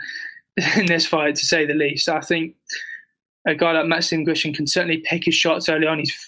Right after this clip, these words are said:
very, very experienced. I think he's thirty-six. You know, so fair play to him. He's very experienced all over the gaff. So I'm probably gonna lean towards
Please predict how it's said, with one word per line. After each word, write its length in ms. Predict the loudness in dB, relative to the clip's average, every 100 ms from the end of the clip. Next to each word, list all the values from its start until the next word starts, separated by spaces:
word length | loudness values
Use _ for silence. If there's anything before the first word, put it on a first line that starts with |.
| -2
very, 240 | 2 2 2
very 240 | 2 0
experienced. 400 | 0 0 0 0
I 20 |
think 120 | -2 -2
he's 160 | 0
thirty-six. 680 | 0 0 0 0 0 -2 -8 -10 -14 -14 -12 -4
You 80 | 0
know, 100 | 0
so 160 | 0 2
fair 200 | 2 2
play 240 | 2 2
to 160 | 2 2
him. 300 | 2 -2 -4 -10 -8
He's 260 | -4 -4 -4 -2
very 320 | 2 2 2 0
experienced 420 | 0 0 0 0
all 140 | 2
over 160 | 0 0
the 100 | 0
gaff. 280 | 0 -2 -2
So 280 | 0 -2 -2 -8 -10 -10 -14 -20 _ -2
I'm 100 | 0
probably 200 | 2 2
gonna 160 | 2 4
lean 240 | 4 2
towards 680 | 0 2 2 2 -2 -2